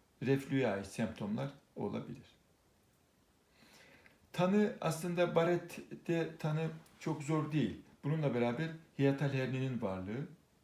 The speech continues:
özofajitin varlığı tanıda yanılsamalara yol açabilir. Burada şekilde de gördüğünüz gibi, e, kolümnar epiteli kırmızı, kadifemsi, squamöz epiteli ise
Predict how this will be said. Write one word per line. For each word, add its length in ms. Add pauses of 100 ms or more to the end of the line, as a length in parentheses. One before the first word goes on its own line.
(800)
özofajitin 880
varlığı 540 (300)
tanıda 640
yanılsamalara 680
yol 240
açabilir. 600 (840)
Burada 260
şekilde 380
de 60
gördüğünüz 580
gibi, 240 (1000)
e, 380 (140)
kolümnar 480
epiteli 500
kırmızı, 520 (920)
kadifemsi, 640 (720)
squamöz 800 (100)
epiteli 440
ise 300